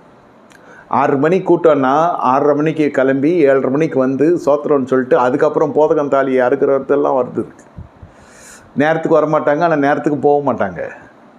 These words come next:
இந்த இடத்துல நீங்க பார்த்தீங்கன்னா, இவர்கள் எல்லாம் முன்னமே வந்து விடுகிறாங்க. அவருக்கு முன்னே ஓட்டமாய் ஓடி வருகிறாங்க. கால்நடையா ஓட்டி இப்படியே வந்து சேர்ந்து விடுகிறாங்க.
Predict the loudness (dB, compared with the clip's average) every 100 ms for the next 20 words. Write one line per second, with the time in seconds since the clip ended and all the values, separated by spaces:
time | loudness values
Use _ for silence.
0 | -20 -20 -4 0 2 0 0 0 0 0
1 | 2 0 0 0 0 0 -2 -4 -8 -20
2 | -20 -16 -2 0 2 2 0 2 0 0
3 | -2 -8 -16 -20 -14 -6 -4 0 0 0
4 | 2 2 0 0 0 0 0 -4 -10 -6
5 | -2 0 -2 -2 -2 -2 -2 0 0 0
6 | 0 2 0 0 0 -2 0 -2 0 -2
7 | 0 -2 -2 0 0 0 0 2 2 2
8 | 0 -6 -18 -18 -6 -6 -4 -4 0 2
9 | 0 0 -2 -2 -2 -2 -2 0 2 2
10 | 2 2 2 2 2 2 2 0 -2